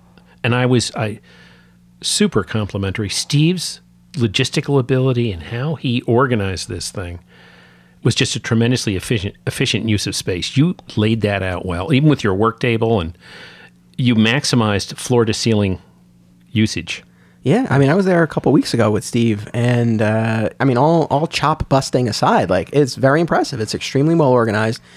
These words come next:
Speaker 2: Everything is, uh, you know, you have your, your Marvel statues, you have them alphabetized by character to the extent possible.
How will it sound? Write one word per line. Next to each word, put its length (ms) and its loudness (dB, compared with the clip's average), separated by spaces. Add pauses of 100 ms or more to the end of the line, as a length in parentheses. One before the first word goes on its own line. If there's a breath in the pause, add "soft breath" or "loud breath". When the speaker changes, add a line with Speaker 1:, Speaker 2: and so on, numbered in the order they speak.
(220 loud breath)
Speaker 2:
Everything 600 4
is, 460 2
uh, 360 2
you 60 -2
know, 40 -2
you 140 0
have 180 -2
your, 300 0
your 80 -8
Marvel 280 0
statues, 480 2
you 100 -2
have 160 0
them 100 -2
alphabetized 600 -2
by 120 -4
character 560 2
to 120 -4
the 120 4
extent 320 -2
possible. 580 2